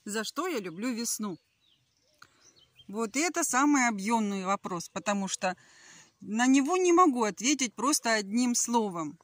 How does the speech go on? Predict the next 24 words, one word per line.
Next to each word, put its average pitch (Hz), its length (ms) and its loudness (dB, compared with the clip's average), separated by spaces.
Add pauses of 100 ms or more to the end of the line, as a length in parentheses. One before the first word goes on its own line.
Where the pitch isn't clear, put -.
(420)
И 220 80 -6
сейчас 247 380 0
объясню, 220 480 -2
почему. 208 520 -2 (320)
Дело 226 220 0
в - 60 -12
том, 427 180 -6
что - 180 -4
весну 233 400 0 (300)
я 233 180 -2
больше 247 380 -2
всего 226 440 -2 (100)
люблю, 196 480 -4
когда 214 360 -2
она 214 200 2
еще 247 320 2
не 247 260 4
наступила. 233 880 0 (240)
<laughs> - 480 -6 (840)
То 254 80 0
есть 247 240 -2 (420)
с - 220 -4
первыми 262 500 0
днями 220 720 0